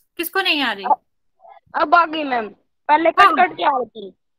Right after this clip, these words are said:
Speaker 1: कोई बात नहीं बच्चे, वो किसी ने mic on कर लिया था ना, इसीलिए मना करते हैं mic on करने को कि मेरी voice कम हो जाती है उससे। ठीक है बच्चा, अगर कोई बच्चा नया है तो आप यहाँ पर three dots पे जाके,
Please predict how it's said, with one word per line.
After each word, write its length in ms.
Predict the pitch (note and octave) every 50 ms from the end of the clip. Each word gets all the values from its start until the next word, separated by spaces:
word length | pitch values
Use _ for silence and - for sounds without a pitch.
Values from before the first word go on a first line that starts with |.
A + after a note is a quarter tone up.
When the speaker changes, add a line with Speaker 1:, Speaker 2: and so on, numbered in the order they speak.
| _ _ _ _ _ _ _ _ _ _ -
Speaker 1:
कोई 160 | F#4 F4+ E4
बात 200 | A#3+ B3 G#3+ G#3
नहीं 140 | G#3+ B3 C4
बच्चे, 220 | D#4 D#4 - G#4
वो 140 | G#4+ G#4+ G#4
किसी 280 | F#4+ G#4 G4+ - G#4 G4+
ने 240 | G4+ G4+ G4+ F#4 D#4+
mic 320 | D4+ D4+ D4 D#4+ D#4+ E4+
on 180 | E4 E4 E4+ D#4+
कर 120 | D#4 C4+
लिया 200 | C4 B3+ A#3+ A#3+
था 100 | A#3+ E4+
ना, 120 | G#4 C5+ C5+ G#4+
इसीलिए 340 | G4 - - A#4 A#4+ A4 G4+
मना 260 | D#4+ C#4+ C4+ B3 A3+ A3+
करते 300 | A3+ A3+ G#3 G3 - A3
हैं 60 | G#3+
mic 260 | G#3+ G#3 G3+ G3+ G#3
on 180 | G#3 G#3 G#3+ G#3
करने 240 | A3+ A3+ A3 A#3 C4
को 120 | C#4 G#4+ G#4
कि 120 | A4+ A4+
मेरी 280 | G4+ E4+ D#4+ D#4 D#4+ D#4
voice 300 | C4+ C#4 A#3 A#3 - -
कम 140 | - G#3+
हो 120 | F#3+ - -
जाती 340 | - - - - - _ -
है 60 | -
उससे। 220 | - - - - - _ _ _ _ _ - _ _ _ _ _ _ _ _ _ _ _
ठीक 120 | G4 F4 G#4+
है 60 | A4+
बच्चा, 240 | A4+ A4+ A4+ A#4 A#4+ B4 B4 A4
अगर 180 | F#4 G#4+ A4+ G#4+
कोई 240 | - A4 A4 A4+ G#4+
बच्चा 340 | G4+ G#4 G#4 G#4 G#4+ A4 G#4+
नया 340 | G4 F4+ E4 E4+ F4 F#4 G4
है 240 | G#4 F#4+ G4 G4+ G#4+ A#4
तो 200 | - - A#4 A4
आप 100 | A4+ -
यहाँ 320 | D#4+ D#4 C#4+ C#4+ D4+ D#4+ E4 D#4+
पर 160 | F#4+ F#4 F#4+ F#4+
three 300 | - - D#4 E4+ F4 E4
dots 340 | E4+ E4 D#4+ E4 D#4+ -
पे 180 | - - E4+ E4+
जाके, 520 | C#4+ D#4 C#4+ C#4 C4 A#3+ - - E4 F4+